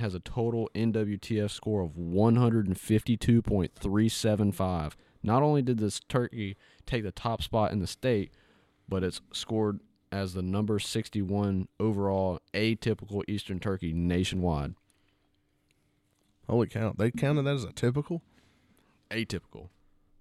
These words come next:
Speaker 2: What does atypical mean?
Speaker 1: Non-typical.
Speaker 2: Oh. What's n-, just regular typical?
Speaker 1: Just typical.
Speaker 2: Oh.
Speaker 1: Six,
Speaker 2: Six
Speaker 1: six
Speaker 2: beards, that's a
Speaker 1: bearded.
Speaker 2: lot.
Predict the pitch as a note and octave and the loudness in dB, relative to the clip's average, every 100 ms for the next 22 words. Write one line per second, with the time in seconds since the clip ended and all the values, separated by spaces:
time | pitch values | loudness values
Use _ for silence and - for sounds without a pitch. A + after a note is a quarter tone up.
0 | _ _ G2+ G#2 F2 G2+ G#2+ F#2 F2 - | _ _ -8 -6 0 0 0 -4 -6 -12
1 | F2+ F2+ F2+ F2 E2+ - - - _ _ | -14 -10 -8 -6 -8 -14 -18 -20 _ _
2 | _ _ - E2+ F#2 _ _ _ _ _ | _ _ -18 -18 -18 _ _ _ _ _
3 | _ _ _ _ _ _ _ _ _ _ | _ _ _ _ _ _ _ _ _ _
4 | - F#2 - F2+ - _ _ F2+ F2 F2+ | -14 -12 -8 -10 -10 _ _ -12 -10 -4
5 | F#2 G#2+ D#2+ - F2+ - - - _ _ | -2 -2 -4 -8 -16 -16 -20 -20 _ _
6 | - D2+ - - - E2+ _ _ D#2+ C#2+ | -18 -16 -16 -16 -18 -20 _ _ -10 -10
7 | - - - - _ _ _ _ _ _ | -12 -20 -20 -20 _ _ _ _ _ _
8 | - - - G#2 C3 - - _ _ _ | -16 -12 -6 -4 -4 -8 -14 _ _ _
9 | _ _ _ _ - - C3 - G#2 F#2 | _ _ _ _ -8 -2 -2 2 2 2
10 | F2+ G2 F#2 E2 D#2+ | 0 -2 -2 -4 -8